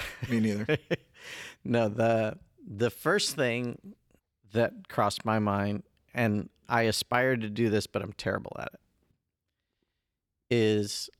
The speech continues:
Speaker 2: I think often we don't stop to ask God, "What do you want to do here?"
Speaker 1: Mm.
Speaker 2: We, we think about, "What do I want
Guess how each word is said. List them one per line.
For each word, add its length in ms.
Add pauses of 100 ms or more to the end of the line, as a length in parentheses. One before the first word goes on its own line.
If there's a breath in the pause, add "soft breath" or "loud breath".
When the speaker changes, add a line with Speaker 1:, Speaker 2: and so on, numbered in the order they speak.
(160)
Speaker 2:
I 100
think 240
often 500
we 120
don't 280
stop 420
to 140
ask 280
God, 200
"What 220
do 60
you 180
want 240
to 100
do 220
here?" 300 (360)
Speaker 1:
Mm. 200 (760)
Speaker 2:
We, 340 (460)
we 140
think 240
about, 240
"What 100
do 180
I 240
want 540